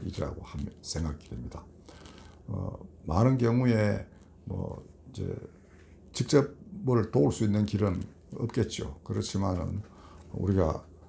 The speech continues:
마음 씀씀이는 반드시 하나님 나라로 향해져 있어야만 되는 것입니다. 삼천 년 전에 이제 솔로몬이 썼다고 알려져 있는 전도서에 보면은,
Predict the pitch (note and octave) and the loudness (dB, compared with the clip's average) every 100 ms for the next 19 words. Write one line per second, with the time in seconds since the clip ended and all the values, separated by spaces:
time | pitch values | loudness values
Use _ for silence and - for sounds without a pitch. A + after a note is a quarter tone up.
0 | - - - F2+ G#2 A2 G#2+ A#2+ A2+ G2 | -18 -6 2 4 4 2 2 4 4 4
1 | F2 E2+ F#2 - - - - - E2 G2 | 0 -2 -6 -14 -20 -16 -12 -4 0 0
2 | - F2+ G2+ G#2+ F2+ E2 F2+ E2+ D#2+ - | 0 -2 0 2 2 2 0 0 -2 -4
3 | - F2 E2+ - - - C#2 C2+ E2+ E2 | -4 -4 -2 -2 -2 -2 -4 -4 -4 -6
4 | - - - - - - C2+ D#2 - - | -10 -18 -16 -14 -10 -6 -4 -2 -2 -4
5 | G1+ - - - - - - - - - | -8 -12 -14 -18 -20 -12 -12 -12 -14 -14
6 | - - - - - - - B2+ - G2+ | -12 -12 -14 -16 -20 -16 -8 -4 2 4
7 | A2 B2+ C3 C#3 D#3+ C3 G#2+ G2+ - G#2+ | 6 6 6 6 6 6 4 0 -4 -10
8 | F#2+ G2 G2+ - - G#2+ A#2 C3+ C#3 G#2 | -8 -6 -8 -10 0 6 8 8 8 6
9 | G2 F#2+ F#2 - - G#2 F2 E2+ F2+ F#2+ | 2 0 -2 -4 0 2 2 0 -2 -2
10 | F#2 F#2+ F2+ E2+ D#2+ - F2 - - C#3+ | -2 -2 -2 -4 -4 -4 -2 -4 2 2
11 | G2 D#2+ D#2 C#2 - G#2 | 4 0 -4 -4 -4 -6